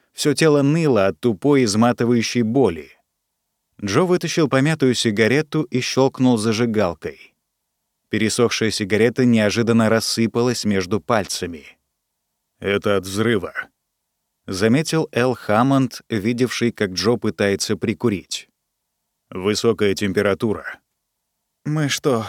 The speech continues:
состарились?» спросила Венди, тяжело опускаясь в кресло рядом с Джо. «Я ощущаю себя очень старой. Я на самом деле старая.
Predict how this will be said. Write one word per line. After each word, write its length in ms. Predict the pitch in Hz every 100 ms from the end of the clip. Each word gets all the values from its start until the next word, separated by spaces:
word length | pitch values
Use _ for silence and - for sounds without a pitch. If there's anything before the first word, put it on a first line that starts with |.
| -
состарились?» 960 | - 143 131 - 185 185 127 101 - - _ _ _ _
спросила 640 | - - 113 110 117 107 101
Венди, 360 | 110 143 139
тяжело 400 | 143 127 107 120
опускаясь 600 | 139 123 117 - 120 120
в 60 | -
кресло 480 | - 104 113 127 110
рядом 420 | 98 90 95 104
с 60 | 95
Джо. 420 | 92 87 - - _ _ _ _ _ _ _
«Я 280 | - 123 127
ощущаю 560 | 113 131 120 143 123 113
себя 360 | - 113 117
очень 280 | 113 - 117
старой. 640 | - - 123 92 78 80 _ _ _ _ _ _ _ _ -
Я 240 | 143 139
на 140 | 135
самом 360 | 131 147 131 120
деле 260 | 110 107 104
старая. 600 | - 110 98 87 82